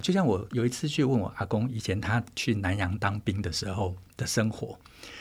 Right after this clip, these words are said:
他就跟我讲了南洋作战啊，哈，南洋战场上面的事情。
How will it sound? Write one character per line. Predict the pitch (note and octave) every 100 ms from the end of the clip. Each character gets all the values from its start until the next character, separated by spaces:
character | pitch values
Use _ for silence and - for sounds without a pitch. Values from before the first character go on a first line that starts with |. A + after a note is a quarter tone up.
| -
他 | -
就 | B2
跟 | C3
我 | C3+
讲 | A2+
了 | A#2
南 | A2+ B2
洋 | A#2 B2
作 | - E3 B2+
战 | - B2+
啊， | G2 F#2+
哈， | G2+ G2 B2+ B2+ F#3
南 | A2
洋 | A2
战 | D#3+ C3
场 | G2
上 | E2+ A#2+
面 | G#2+
的 | F#2+
事 | F#2 A2
情。 | F2+ G2